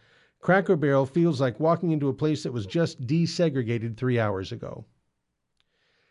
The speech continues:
Now, Mister Benson's point is that in our current atmosphere, Cracker Barrel could be impacted, even boycotted, for the crime, the quote-unquote crime of feeling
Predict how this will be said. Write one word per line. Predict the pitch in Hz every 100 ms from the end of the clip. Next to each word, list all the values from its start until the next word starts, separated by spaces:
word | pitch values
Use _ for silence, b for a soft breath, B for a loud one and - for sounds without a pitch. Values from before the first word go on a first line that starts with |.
| _ 165
Now, | 139 139
Mister | 185 226 -
Benson's | 165 170 170 123 -
point | - 226 117 107 -
is | 113
that | 127 123
in | 151 151
our | 135 117
current | 113 - 143 131
atmosphere, | 165 170 170 139 - 107 92 110 b b b b b
Cracker | - 196 202 165
Barrel | 123 120
could | 131 131
be | 131 156
impacted, | 151 147 - 101 101 139
even | 139 139 117
boycotted, | 104 147 190 165 92 80 - 110 - _ _ _
for | - 135
the | 143
crime, | - 202 233 156 101 110 165 - _ _ _ _ _ _ _ _ _
the | 139
quote-unquote | - 170 147 127 156 131
crime | - 160 135 95 98 -
of | 117 113 107 b b b _
feeling | - - - 254 262 196 107 95 113